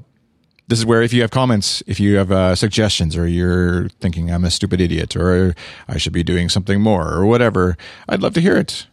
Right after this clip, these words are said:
So f-, click that little, tap that little link, click it, discuss this episode, and, uh,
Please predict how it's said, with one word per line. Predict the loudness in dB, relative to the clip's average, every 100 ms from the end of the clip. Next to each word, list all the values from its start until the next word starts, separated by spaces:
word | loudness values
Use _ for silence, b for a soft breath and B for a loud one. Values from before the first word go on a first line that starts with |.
| _
So | -4
f-, | -4 -6 _
click | -4 -2 0
that | -2
little, | 2 0 0 -4
tap | -4 -2
that | 0
little | 0 2
link, | 0 -2 -4
click | -4 -2
it, | -4 -8 -10 -14 _ -6
discuss | -4 -2 -2
this | 0 -2
episode, | -2 0 0 0 b b b b b b _ _ _ _
and, | -2 0 0 0 0
uh, | 2 2 4 2